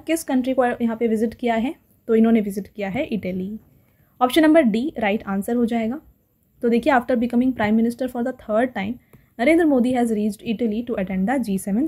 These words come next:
summit। तो ये हो गया फ्रेंड्स इंपॉर्टेंट पॉइंट्स related to G seven summit। मैंने आपको टॉप ट्वेंटी क्वेश्चंस यहाँ पे बता दिए, ठीक है। इससे पहले हमने जो भी यहाँ पे इंपॉर्टेंट पॉइंट्स हो सकते थे, स्टैटिक पॉइंट्स, वो भी मैंने आपको एक्सप्लेन कर दिया, हिस्ट्री बता दिया जी सेवन समिट का,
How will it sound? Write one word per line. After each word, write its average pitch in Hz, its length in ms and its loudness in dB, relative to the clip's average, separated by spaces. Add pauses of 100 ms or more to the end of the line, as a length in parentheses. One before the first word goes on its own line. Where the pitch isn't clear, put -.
(100)
summit। 185 360 -6 (580)
तो 220 40 -6
ये 208 140 2
हो 254 140 8
गया 240 180 2
फ्रेंड्स 269 360 -2 (120)
इंपॉर्टेंट 226 520 2
पॉइंट्स 220 400 -2
related 208 420 0
to 240 60 0 (120)
G 196 100 -2 (140)
seven 220 280 4
summit। 226 300 -2
मैंने 220 140 0
आपको 233 220 -2 (120)
टॉप 233 280 -2
ट्वेंटी 214 280 -4
क्वेश्चंस 220 360 -2
यहाँ 214 120 -2
पे 226 80 -6
बता 202 300 0
दिए, 190 260 -2 (800)
ठीक 240 160 -2
है। 240 120 -4 (400)
इससे 233 160 2
पहले 240 220 4
हमने 240 220 4
जो 220 220 2
भी 247 160 0
यहाँ 240 220 0
पे 247 80 -2
इंपॉर्टेंट 226 480 -2 (400)
पॉइंट्स 254 280 0
हो 262 100 6
सकते 202 260 -2
थे, 208 120 -6
स्टैटिक 208 460 -6
पॉइंट्स, 277 320 -4 (380)
वो 220 80 6
भी 240 100 6
मैंने 262 140 2
आपको 247 180 2
एक्सप्लेन 240 360 2
कर 240 100 2
दिया, 240 180 -2
हिस्ट्री 240 360 -2
बता 233 260 0
दिया 226 200 0
जी 214 160 2
सेवन 220 220 2
समिट 208 280 0
का, 247 160 0